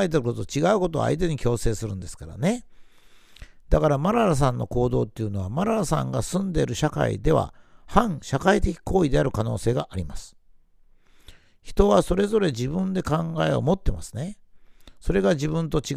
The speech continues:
うからといって、あらゆる意味での強制力を使ってはいけないわけです。私は、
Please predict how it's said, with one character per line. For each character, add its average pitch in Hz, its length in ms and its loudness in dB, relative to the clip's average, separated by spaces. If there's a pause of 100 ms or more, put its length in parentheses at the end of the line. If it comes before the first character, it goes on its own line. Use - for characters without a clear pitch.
う 196 120 2
か 202 100 -2
ら 175 80 -2
と 170 140 -4
い - 40 -2
っ 139 60 -12 (200)
て、 87 260 2 (720)
あ 120 120 2
ら 185 200 4
ゆ - 80 0
る 240 100 0
意 185 80 0
味 156 100 -2
で 160 100 0
の 143 120 0
強 139 220 4
制 135 140 4
力 117 240 -2
を 104 40 -2
使 - 180 -6
っ 104 60 0
て - 160 2
は 147 120 6
い 107 60 -2
け 127 140 -2
な 185 140 0
い 175 60 -2
わ 113 100 -2
け 76 100 -10
で - 140 -10
す。 - 200 -12 (1700)
私 196 320 2
は、 185 400 2